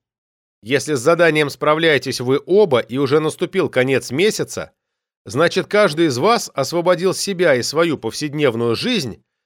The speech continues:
почти от пятисот ненужных вещей. Следовательно, вы оба победители. Решая, что оставить, а что выбросить, старайтесь понять,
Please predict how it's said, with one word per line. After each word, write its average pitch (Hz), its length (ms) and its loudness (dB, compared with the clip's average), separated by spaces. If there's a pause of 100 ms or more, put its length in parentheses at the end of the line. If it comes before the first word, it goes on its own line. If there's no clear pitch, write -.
(140)
почти 135 380 0
от 185 180 2
пятисот 175 580 0
ненужных 143 500 0
вещей. 117 500 -8 (460)
Следовательно, 160 720 2
вы 165 140 0
оба 120 260 0
победители. 175 640 -10 (800)
Решая, 127 420 2
что 147 220 2
оставить, 147 480 2
а 123 60 0
что 127 200 -2
выбросить, 143 540 -2
старайтесь 190 480 -2
понять, 160 560 -2